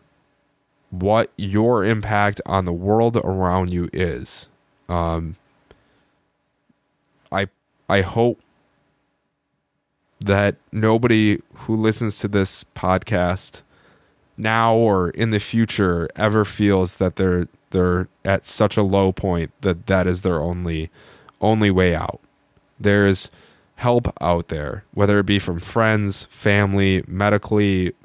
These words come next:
professionally, you know, what-, whatever it may be. Um, and if you're sitting there going, "Nope, I can't talk to my family. Nope, can't talk to my friends. Can't afford medication. Can't afford,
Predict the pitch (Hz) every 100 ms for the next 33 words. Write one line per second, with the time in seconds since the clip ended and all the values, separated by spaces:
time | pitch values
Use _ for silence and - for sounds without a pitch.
0 | - - 101 107 - 101 95 92 90 90
1 | - 85 82 85 104 - 110 117 123 127
2 | 85 98 92 87 80 - - - - _
3 | _ _ _ - - 87 87 82 82 85
4 | - _ _ _ _ _ - 104 101 107
5 | 120 - 139 127 120 117 107 110 107 98
6 | 107 131 - _ 104 95 113 101 113 101
7 | - 104 101 120 120 117 117 104 113 139
8 | - - 104 107 113 104 107 95 - 120
9 | 120 120 113 127 113 104 123 123 113 107
10 | 110 - 120 120 - 113 117 117 113 107
11 | 117 117 113